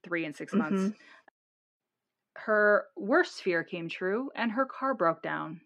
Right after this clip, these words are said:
Speaker 1: Thankfully, her husband is a mechanic, and he was able to work on it, but they still had to pay for towing, and they had to pay for parts, and she couldn't afford a car payment,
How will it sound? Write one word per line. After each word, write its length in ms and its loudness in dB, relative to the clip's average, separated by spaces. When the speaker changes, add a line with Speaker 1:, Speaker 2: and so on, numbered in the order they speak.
Speaker 1:
Thankfully, 320 2
her 120 4
husband 340 2
is 80 -6
a 40 -6
mechanic, 640 0
and 160 -6
he 120 -2
was 220 -2
able 260 -2
to 120 -10
work 300 0
on 140 4
it, 160 2
but 140 2
they 120 2
still 160 0
had 60 2
to 80 -2
pay 160 -8
for 140 -12
towing, 480 2
and 80 0
they 60 -2
had 120 -4
to 60 -6
pay 160 -10
for 140 -16
parts, 720 0
and 480 -6
she 180 -6
couldn't 240 0
afford 340 2
a 40 2
car 280 2
payment, 480 -10